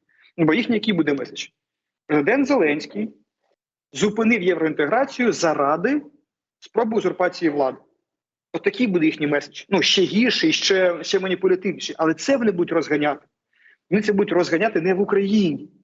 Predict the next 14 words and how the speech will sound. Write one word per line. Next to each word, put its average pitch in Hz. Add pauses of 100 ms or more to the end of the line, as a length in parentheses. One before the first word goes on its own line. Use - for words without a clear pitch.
(420)
а 165
на 180
Заході, 190
підриваючи 170
довіру, 151
яка, 165
повторюся, 196
є 139
основою 175
отримання 170
Україною 165
грошей 165
і 160
зброї. 143